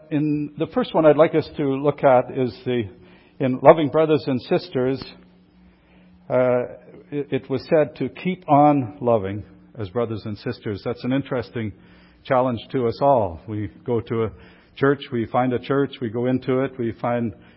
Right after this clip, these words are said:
everybody's welcoming, everybody's, uh, uh, en-, enjoying company, and everybody's serving together, and then the rough times come. And that's what was happening in that particular church,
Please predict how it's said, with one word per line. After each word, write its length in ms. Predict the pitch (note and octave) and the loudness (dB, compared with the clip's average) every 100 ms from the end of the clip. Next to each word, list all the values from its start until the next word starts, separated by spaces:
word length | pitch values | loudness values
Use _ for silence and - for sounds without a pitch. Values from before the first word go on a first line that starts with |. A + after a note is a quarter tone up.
| - | -8
everybody's 340 | A#2 A#2 A#2 | -4 -2 0
welcoming, 540 | G#2+ C3 E3 C#3+ C#3+ B2 | 4 4 4 -2 -2 -2
everybody's, 580 | A#2 A2+ B2 A#2+ A2 - | -4 -2 -2 -2 -4 -4
uh, 880 | A2+ G#2+ - - - _ _ _ A#2 | -4 -4 -10 -20 -20 _ _ _ -4
uh, 180 | A2 - | -4 -6
en-, 220 | A#2+ A2 - | -12 -12 -8
enjoying 420 | G#2+ G#2+ C3 A#2 | -4 0 2 2
company, 520 | C#3+ C3+ C#3 B2+ C3+ | 0 0 0 -2 -2
and 60 | A2 | -2
everybody's 440 | A2+ A2+ A#2+ A2 | -2 -2 -2 -2
serving 320 | - C3 B2 | -2 -2 -2
together, 460 | - A2 B2 D3 D3 | -4 -2 0 2 0
and 100 | A2+ | -2
then 120 | A2+ | -2
the 120 | A2+ | -2
rough 240 | A2 A#2 - | -2 -4 -4
times 280 | A#2+ A2 - - | -6 -6 -8 -4
come. 240 | B2+ G2 | -4 -2
And 80 | G2 | -4
that's 180 | A2+ - | -6 -6
what 160 | B2 | -8
was 140 | A#2+ - | -8 -2
happening 480 | B2 - G#2 F#2+ F2+ _ _ _ _ _ | -2 0 -4 -8 -12 _ _ _ _ _
in 80 | A2 | -8
that 180 | G#2+ - | -6 -6
particular 580 | G#2 - - A2+ G#2 F#2+ | -8 -8 -8 -8 -8 -8
church, 300 | - A#2 | -6 -6